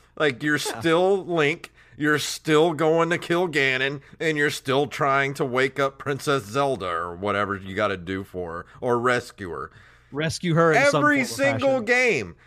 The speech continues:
Speaker 1: That's it. That's every single Legend of Zelda game. And you know what? I'll still pay for it.
Speaker 2: I, I'm not disagreeing with anything you're saying.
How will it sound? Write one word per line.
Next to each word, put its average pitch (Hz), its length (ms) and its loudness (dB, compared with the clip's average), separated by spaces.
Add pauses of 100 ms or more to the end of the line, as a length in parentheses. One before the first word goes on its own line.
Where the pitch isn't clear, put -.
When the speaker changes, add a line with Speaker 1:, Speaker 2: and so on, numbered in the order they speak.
(120)
Speaker 1:
That's 202 320 2 (140)
it. 185 380 0
That's 139 400 -2 (180)
every 196 400 4
single 180 460 0
Legend 156 340 2
of 151 120 -2
Zelda 131 340 0
game. 107 300 -2
And 117 120 -2
you 160 80 -2
know 190 200 0
what? 240 280 2 (200)
I'll 427 260 -2
still 415 340 -2
pay 415 300 0 (100)
for 359 300 -2
it. - 160 -10 (2500)
Speaker 2:
I, 160 160 -2
I'm 170 160 6
not 196 320 6
disagreeing 135 480 -4
with 113 140 -6
anything 107 320 -8
you're 95 120 -16
saying. - 340 -20